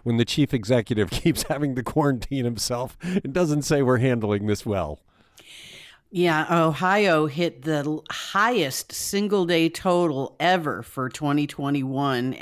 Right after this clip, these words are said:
Speaker 2: yesterday. It was eleven thousand eight hundred and three new cases. Now, they did say there was a slight delay in releasing statistics that inflated this number just a little bit. But even without the added cases, we were still at ten thousand four hundred and fifty-six new cases yesterday,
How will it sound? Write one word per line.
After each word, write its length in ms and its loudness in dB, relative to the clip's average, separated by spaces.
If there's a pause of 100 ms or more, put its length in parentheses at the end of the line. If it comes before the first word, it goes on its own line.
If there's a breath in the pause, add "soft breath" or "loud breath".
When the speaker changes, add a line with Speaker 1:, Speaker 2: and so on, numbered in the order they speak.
(200)
Speaker 2:
yesterday. 840 -4
It 100 -8
was 220 -6
eleven 440 0
thousand 540 0
eight 220 -4
hundred 340 -4
and 140 -6
three 320 -8
new 200 -4
cases. 560 -8 (360 loud breath)
Now, 100 4
they 140 4
did 180 -2
say 180 0
there 140 2
was 160 2
a 60 -4
slight 380 0
delay 280 2
in 100 4
releasing 540 0
statistics 720 -4
that 180 0
inflated 540 -2
this 200 -4
number 280 2
just 360 -6
a 40 -2
little 320 0
bit. 380 -2 (400 loud breath)
But 160 0
even 320 0
without 360 2
the 140 -2
added 240 2
cases, 460 -2
we 160 2
were 180 4
still 460 0
at 120 -2
ten 280 -4
thousand 400 0
four 260 -4
hundred 320 -2
and 100 -4
fifty-six 800 -6
new 320 -2
cases 560 -4
yesterday, 600 -2